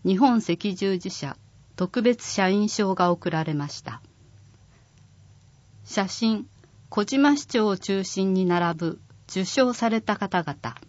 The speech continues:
災害義援金中間報告。平成二十九年六月十五日現在、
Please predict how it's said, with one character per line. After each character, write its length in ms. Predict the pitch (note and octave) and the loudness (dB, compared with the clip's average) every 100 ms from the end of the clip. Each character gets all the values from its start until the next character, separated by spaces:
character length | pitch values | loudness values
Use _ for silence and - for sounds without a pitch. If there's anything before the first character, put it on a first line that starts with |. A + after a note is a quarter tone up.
| - - - - - - - - - - - - - - - _ _ _ - - _ _ | -20 -20 -20 -20 -20 -20 -20 -20 -20 -20 -20 -20 -20 -20 -20 _ _ _ -20 -20 _ _
災 320 | - C4 C4+ C4+ | 0 4 4 6
害 220 | C4+ B3 | 6 6
義 200 | A3+ A#3+ | 4 2
援 220 | A#3 A3+ | 4 2
金 340 | - G#3 G3+ - | 0 -2 -2 -4
中 220 | - B3+ | -2 -2
間 280 | A#3+ A#3+ A3+ | 4 6 6
報 220 | A3 G#3 | 2 -2
告。 420 | F#3 D#3+ - - - - _ - - - - - _ _ - | -2 -8 -10 -14 -16 -20 _ -20 -20 -20 -20 -20 _ _ -6
平 180 | B3+ B3+ | 0 2
成 240 | C4 C4 B3+ | 4 6 8
二 180 | C4 | 6
十 220 | - G3 D#3+ | 4 2 0
九 160 | E3 | 0
年 340 | D#3+ D#3+ E3 E3 | 2 0 -4 -6
六 320 | E3+ F3+ B3+ | -4 -2 0
月 260 | A#3 A3+ A3 | 0 0 -2
十 220 | F#3 A#3 | 0 0
五 140 | A3 A3 | 4 4
日 260 | G#3 - | 4 2
現 320 | G3+ G3 F3+ | 0 2 2
在、 240 | D3 C#3 | 0 -6